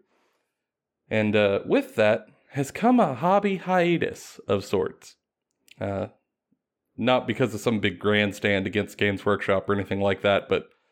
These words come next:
largely out of practicality, because, you know, it's, it's hard to hobby when everything's in boxes. And not just your hobby stuff, I mean your everything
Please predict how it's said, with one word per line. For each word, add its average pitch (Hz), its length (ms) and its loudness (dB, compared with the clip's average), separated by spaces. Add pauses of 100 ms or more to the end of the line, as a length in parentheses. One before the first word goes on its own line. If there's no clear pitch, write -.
(280)
largely 110 600 2
out 117 80 4
of 110 120 0
practicality, 196 920 2 (100)
because, 107 260 -10
you 156 120 0
know, 101 160 -4 (200)
it's, 185 300 -4
it's 233 200 0
hard 277 200 4
to 254 60 2
hobby 196 400 2
when 175 120 4
everything's 156 480 2
in 127 140 2
boxes. 120 640 -2 (680)
And 101 160 0
not 151 180 0
just 147 220 -2
your 117 60 -4
hobby 131 260 2
stuff, 98 260 -4
I 120 80 4
mean 120 220 0
your 104 100 0
everything 101 720 -2